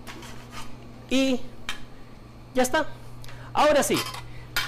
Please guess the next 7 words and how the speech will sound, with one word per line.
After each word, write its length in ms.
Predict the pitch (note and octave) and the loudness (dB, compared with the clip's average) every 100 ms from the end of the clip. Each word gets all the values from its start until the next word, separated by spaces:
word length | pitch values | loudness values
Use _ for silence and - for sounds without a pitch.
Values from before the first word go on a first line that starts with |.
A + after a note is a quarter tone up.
| - | 0
si 60 | |
ustedes 340 | G3 E4 D#4+ - | 2 4 4 6
tienen 260 | D4+ D4 | 6 6
alguna 360 | G#3+ A3+ D4 A3 | 6 6 6 6
duda, 220 | C#4+ C4 | 8 8
alguna 320 | G3+ C#4+ C4 | 8 6 6
pregunta. 640 | G#3+ G#3+ D#4+ C#4+ D4+ D#4 | 6 6 6 6 6 6